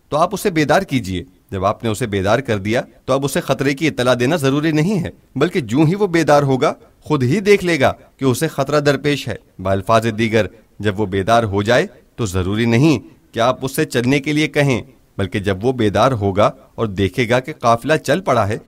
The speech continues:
तो वो अस खुद काफिले के पीछे चल पड़ेगा। यही वजह है जो कुरान मजीद पैगंबर अकरम से खिताब करते हुए फरमाता है, "वो एहसासात जो लोगों में पाए जाते हैं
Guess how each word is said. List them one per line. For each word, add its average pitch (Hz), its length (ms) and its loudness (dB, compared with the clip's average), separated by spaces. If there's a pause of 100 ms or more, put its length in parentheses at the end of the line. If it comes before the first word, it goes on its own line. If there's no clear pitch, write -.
(200)
तो 160 80 -4
वो 160 120 -2
अस 175 180 4
खुद 202 200 -4
काफिले 160 400 -2
के 185 140 -2
पीछे 175 260 -6
चल 190 180 -2
पड़ेगा। 107 380 0 (420)
यही 120 180 2
वजह 113 260 2
है 101 200 -2 (380)
जो 107 60 -6
कुरान 107 400 2
मजीद 101 380 2 (200)
पैगंबर 101 360 0
अकरम 101 300 0
से 95 160 -4
खिताब 101 300 0
करते 104 300 -2
हुए 101 180 0
फरमाता 107 500 0
है, 139 180 0 (300)
"वो 143 320 2
एहसासात 110 680 0 (180)
जो 120 100 0
लोगों 110 340 2
में 143 180 4
पाए 117 200 4
जाते 104 280 0
हैं 87 140 -4